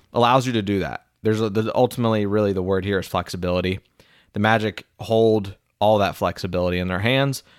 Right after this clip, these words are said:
and they're able to just make those decisions come the offseason next year, right? You have that team option for Mo. Um, I, obviously, as we said, you know, Bol Bol as well. I, I think that it's a, it's a good thing for sure.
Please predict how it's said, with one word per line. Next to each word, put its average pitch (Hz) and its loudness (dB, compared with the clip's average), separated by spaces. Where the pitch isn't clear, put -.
and 113 -2
they're 113 2
able 113 2
to 107 -8
just 101 -8
make 107 0
those 104 0
decisions 101 -2
come 101 -4
the 101 -2
offseason 98 -2
next 85 -10
year, 90 -6
right? 98 -2
You 98 -8
have 98 -6
that 92 -4
team 120 -2
option 110 0
for 101 -8
Mo. 101 0
Um, 90 -2
I, 95 -2
obviously, 95 -4
as 90 -2
we 90 -4
said, 92 -2
you 85 -10
know, 82 -8
Bol 95 -2
Bol 92 0
as 87 -8
well. 90 -2
I, 101 0
I - -6
think 104 -6
that 95 -4
it's 92 -8
a, 92 -2
it's 78 -6
a 95 -8
good 90 -6
thing 87 -8
for 101 -16
sure. 78 -8